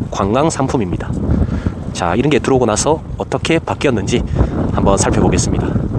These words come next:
뭐, 제일 먼저 바뀌는 게 바로 도로 조건이지 않을까. 자, 보세요.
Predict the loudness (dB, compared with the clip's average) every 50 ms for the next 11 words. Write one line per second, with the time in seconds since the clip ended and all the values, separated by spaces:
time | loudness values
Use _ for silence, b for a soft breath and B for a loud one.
0 | B B B B B B B 2 4 4 4 4 4 4 4 4 2 2 2 0
1 | 0 0 0 0 0 -2 -2 -2 -2 -4 -4 -8 -10 -12 -4 0 2 4 4 4
2 | 4 4 2 2 2 2 2 2 2 2 2 0 0 0 -2 -2 -2 -4 -10 -10
3 | -10 -10 B B B B B B B B B -6 -4 -2 0 0 2 4 4 4
4 | 2 2